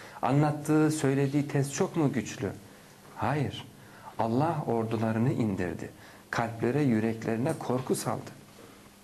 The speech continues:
Dediler ki, "Bu adamın söylediği boş söz değil. Biz Mekkelilerden çok bir şey istemiyoruz.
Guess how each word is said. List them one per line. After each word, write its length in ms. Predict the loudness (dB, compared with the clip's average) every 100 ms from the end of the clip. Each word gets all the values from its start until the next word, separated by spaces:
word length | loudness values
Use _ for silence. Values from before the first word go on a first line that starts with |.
| -20 -20 -20 -20 -20 -20 -20 -20 -20 -20 -20 -20 -20 -20 -20 -20 -20 -20 -20 -20 -4 0
Dediler 400 | 2 4 2 2
ki, 220 | 2 4
"Bu 180 | 2 0 -8 -16 -20 -6
adamın 360 | -2 0 2 2
söylediği 600 | 2 0 2 2 2 2
boş 140 | 0
söz 360 | 0 -2 -2 0
değil. 160 | 0 0 -6 -14 -14 -10 -10 -12 -18 -8 0
Biz 120 | 2
Mekkelilerden 720 | 4 2 2 4 4 2 0
çok 260 | 0 -2 -2
bir 60 |
şey 160 | 0 0
istemiyoruz. 680 | 0 0 2 0 -4 -10